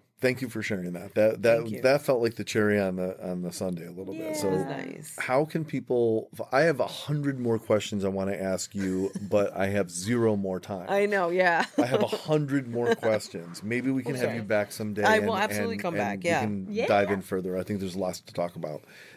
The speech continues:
Speaker 1: Thank you. Um, Gina, how can people connect with you and the things that you're doing and follow you?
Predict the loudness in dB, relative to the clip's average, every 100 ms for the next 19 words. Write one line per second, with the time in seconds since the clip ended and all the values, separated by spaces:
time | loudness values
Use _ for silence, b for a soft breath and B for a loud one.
0 | B -8 -8 -10 -12 B B B 2 4
1 | 4 2 -4 -14 _ -4 2 2 2 0
2 | 0 -2 -4 -4 -4 0 0 0 -4 -4
3 | 0 2 4 2 2 0 -4 -4 -4 -4
4 | -6 -10 -8 -8 -8 -8 -8 -8 -8 -8
5 | -10